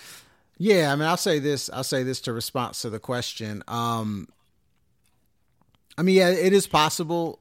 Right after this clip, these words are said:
uh, from a, from a spiritual and a, uh, kind of a consciousness, um,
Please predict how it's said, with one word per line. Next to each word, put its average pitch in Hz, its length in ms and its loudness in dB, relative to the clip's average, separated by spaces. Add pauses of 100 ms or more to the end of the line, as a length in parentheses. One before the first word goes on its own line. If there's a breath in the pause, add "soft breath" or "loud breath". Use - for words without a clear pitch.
uh, 127 240 -4
from 147 300 -2
a, 127 420 -4
from 143 180 -4
a 123 60 -4
spiritual 156 920 -2
and 123 280 -6
a, 120 300 -4
uh, 110 420 -8 (960 soft breath)
kind 131 180 -4
of 113 60 -6
a 113 60 -6
consciousness, 135 1040 -4
um, 107 760 -6